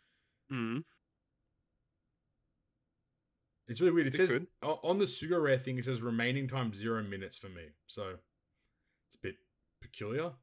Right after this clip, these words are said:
Speaker 2: <laughs>
Speaker 1: That's
Speaker 2: It's a bit
Speaker 1: odd.
Speaker 2: odd.
Speaker 1: What the hell?
Speaker 2: Um, okay, fair enough.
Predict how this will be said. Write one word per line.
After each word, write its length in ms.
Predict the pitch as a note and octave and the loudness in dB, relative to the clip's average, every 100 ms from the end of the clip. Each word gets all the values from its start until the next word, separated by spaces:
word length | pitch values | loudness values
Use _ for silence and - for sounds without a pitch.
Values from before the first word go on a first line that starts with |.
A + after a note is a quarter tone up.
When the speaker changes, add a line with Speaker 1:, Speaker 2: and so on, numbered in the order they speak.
| _ _ | _ _
Speaker 2:
<laughs> 680 | _ - A2+ - C3 C3+ A3+ | _ -12 -8 -8 -10 -2 2
Speaker 1:
That's 0 | |
Speaker 2:
It's 20 | |
a 40 | |
bit 600 | B2 A2+ C3 - - - - _ _ | 4 2 -4 -10 -12 -12 -20 _ _
Speaker 1:
odd. 220 | A#2 B2 D#3+ | 2 4 6
Speaker 2:
odd. 280 | D#3 D#3+ D3 | 4 2 -2
Speaker 1:
What 100 | C3+ | -2
the 80 | |
hell? 240 | A#2 D3+ F#3 | 4 4 2
Speaker 2:
Um, 600 | A#2 A2 A2 A2 A2 A2 _ _ D3 | 0 0 0 -2 -4 -8 _ _ -4
okay, 280 | C3+ D3 | 0 0
fair 200 | C3 D#3+ | 0 0
enough. 360 | C#3+ C#3 C3 | 2 0 -2